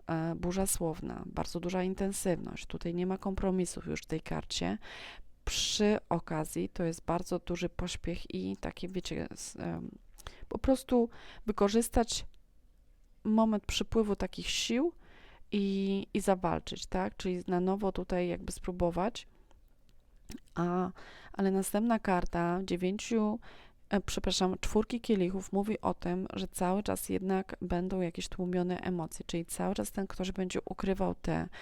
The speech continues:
te uczucia, więc jak dla mnie, ja wam powiem takie podsumowanie, które nie musi być zgodne dla was wszystkich oczywiście, ale ja widzę, jakby ktoś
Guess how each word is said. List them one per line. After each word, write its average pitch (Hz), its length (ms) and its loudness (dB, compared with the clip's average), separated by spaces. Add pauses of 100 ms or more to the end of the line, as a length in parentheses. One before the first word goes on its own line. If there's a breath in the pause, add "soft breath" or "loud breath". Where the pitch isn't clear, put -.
(280 loud breath)
te - 140 2
uczucia, - 440 -2
więc 170 240 -4 (920 loud breath)
jak 214 140 6
dla 202 240 4
mnie, 156 220 0
ja 196 120 4
wam 196 140 2
powiem 220 240 2
takie 208 200 -2
podsumowanie, 202 640 0
które 196 300 0
nie 196 120 2
musi 202 260 0
być 196 140 -4
zgodne 185 360 0
dla 180 220 2
was 185 220 -2
wszystkich 180 380 -4
oczywiście, - 600 -6 (340 loud breath)
ale 170 120 2
ja 185 100 6
widzę, 196 420 2 (360 loud breath)
jakby 180 300 2
ktoś - 520 2